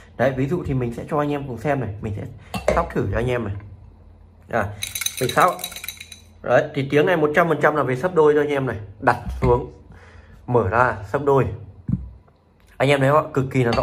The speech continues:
nét luôn nhá. Đấy, cái này thì rõ như camera luôn, mà lại không có tang tích gì. Đây, đĩa một trăm phần trăm không khang-, tang tích anh em nhá. Đây, ba đen. Anh em thấy không ạ?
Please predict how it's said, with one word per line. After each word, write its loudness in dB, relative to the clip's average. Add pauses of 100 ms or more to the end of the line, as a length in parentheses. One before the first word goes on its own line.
nét 2
luôn 0
nhá. 0 (580)
Đấy, -2
cái 2
này 4
thì -4
rõ 2
như 0 (340)
camera 4
luôn, -4 (180)
mà -2
lại -2
không -2
có 4
tang 2
tích -4
gì. -2 (360)
Đây, 4 (960)
đĩa -4
một 2
trăm 4
phần 0
trăm 2
không -2
khang-, 0 (120)
tang 0
tích -4
anh 0
em -2
nhá. 0 (160)
Đây, 4 (160)
ba 4
đen. 2 (1600)
Anh -2
em 4
thấy 4
không 6
ạ? 2